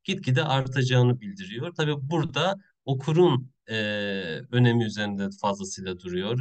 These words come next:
Okur etkili, nitelikli olursa bu bağlamda eserlerin de kaliteli olacağı üzerinde duruyor.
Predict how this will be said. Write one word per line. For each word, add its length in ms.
Okur 460
etkili, 600
nitelikli 500
olursa 640
bu 280
bağlamda 640
eserlerin 720
de 180
kaliteli 460
olacağı 400
üzerinde 440
duruyor. 360